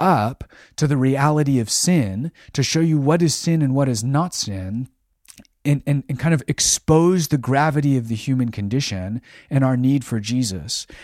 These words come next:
And in fact, Paul's saying, at the same time, uh, the, the laws that God has given are actually going to serve as this safeguard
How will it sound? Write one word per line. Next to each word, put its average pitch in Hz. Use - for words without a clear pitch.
And 131
in 123
fact, 151
Paul's 127
saying, 127
at -
the 123
same 185
time, 127
uh, 127
the, 139
the 131
laws 143
that 120
God 139
has 123
given 110
are 135
actually 175
going 147
to 120
serve 135
as 117
this 101
safeguard 120